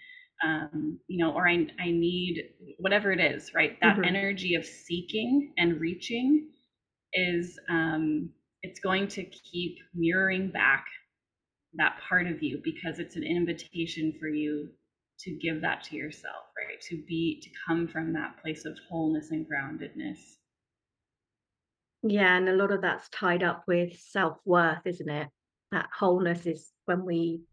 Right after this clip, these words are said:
Speaker 2: truly have self-love.
Speaker 1: Mm.
Speaker 2: Um, and also, I, I would, uh, the big part of that is, so to, to get into that, I would imagine, um, you do a fair amount of shadow work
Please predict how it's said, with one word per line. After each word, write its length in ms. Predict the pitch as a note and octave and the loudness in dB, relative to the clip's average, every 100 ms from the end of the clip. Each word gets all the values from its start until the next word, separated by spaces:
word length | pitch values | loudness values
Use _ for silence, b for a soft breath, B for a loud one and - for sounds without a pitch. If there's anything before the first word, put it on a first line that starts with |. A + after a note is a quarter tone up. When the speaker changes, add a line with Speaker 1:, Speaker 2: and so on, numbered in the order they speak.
| _ _ _ _ _ _ _ | _ _ _ _ _ _ _
Speaker 2:
truly 540 | - A3+ G#3+ F#3+ F3 E3+ | -2 2 4 6 6 4
have 260 | F3+ F3 - _ - E3+ | 2 2 0 _ -16 -16
self-love. 640 | - F#3+ F3 G#3 A#3 - F#3+ - - _ _ _ _ _ F#3 | -2 2 2 2 0 -2 -6 -14 -20 _ _ _ _ _ -8
Speaker 1:
Mm. 380 | - D#3 E3+ E3 _ _ _ _ _ - | -6 -6 -8 -12 _ _ _ _ _ 2
Speaker 2:
Um, 200 | G#3+ A3+ G#3+ | 6 6 6
and 100 | A3 | 6
also, 480 | C4+ C4+ G#3+ F#3+ G3 | 6 4 4 4 2
I, 80 | G3+ | 2
I 20 | |
would, 140 | G#3 | 2
uh, 80 | G3+ - | 2 0
the 160 | G#3 - - _ _ | -2 -2 -4 _ _
big 140 | G#3+ A3 | 4 4
part 280 | A#3+ A#3 | -2 -2
of 60 | A3+ | 2
that 220 | F3+ - | 2 4
is, 200 | F3+ - | 0 -2
so 180 | G3+ F#3+ F3+ - | 2 2 0 -6
to, 180 | G#3 F#3 - | -6 -6 -8
to 120 | F3+ | 0
get 280 | G#3+ G#3 A#3+ | 0 2 2
into 320 | A#3+ A3+ F#3+ | 2 0 0
that, 260 | F#3 E3 E3+ | 2 4 2
I 40 | |
would 140 | G3+ F#3 | 0 2
imagine, 640 | F#3 F#3 F#3 F3+ F3+ F3 - | 2 2 0 0 2 0 2
um, 320 | F3 E3+ F3 | 4 4 4
you 120 | F3+ | 4
do 260 | F3+ F3 F3 | 6 6 6
a 140 | F3 | 2
fair 200 | F#3 F3+ | 2 4
amount 260 | F3+ E3+ E3 | 4 2 0
of 80 | |
shadow 380 | - G3+ G3 D3+ | -2 0 2 0
work 540 | D3+ - C2+ - - | -2 -6 -6 -8 -10